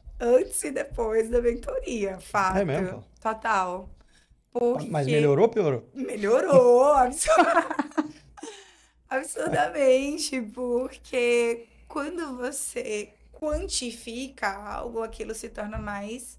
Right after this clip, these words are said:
Speaker 1: palpável, né? Números, é, são, é, são, os números fazem parte de uma ciência exata.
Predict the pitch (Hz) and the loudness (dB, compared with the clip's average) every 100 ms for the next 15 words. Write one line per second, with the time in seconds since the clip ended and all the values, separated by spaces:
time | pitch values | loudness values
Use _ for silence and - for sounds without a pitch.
0 | - - - - - - - 226 - 233 | -16 -8 -6 -6 -6 -4 -4 -6 -10 -10
1 | 247 262 247 294 285 285 - _ _ _ | -8 -6 -6 -6 -10 -14 -18 _ _ _
2 | _ - 202 - 220 240 247 262 220 220 | _ -14 -10 -10 -8 -8 -8 -6 -8 -8
3 | 220 - 226 - 208 208 220 214 214 214 | -10 -12 -18 -12 -8 -8 -8 -8 -8 -8
4 | 208 208 208 _ _ _ _ - 196 220 | -6 -8 -10 _ _ _ _ -16 -12 -8
5 | 262 254 226 226 226 233 233 220 240 254 | -8 -8 -10 -8 -6 -8 -8 -8 -6 -6
6 | 240 247 554 381 330 240 208 - 202 | -6 -4 -2 0 2 2 0 -8 -12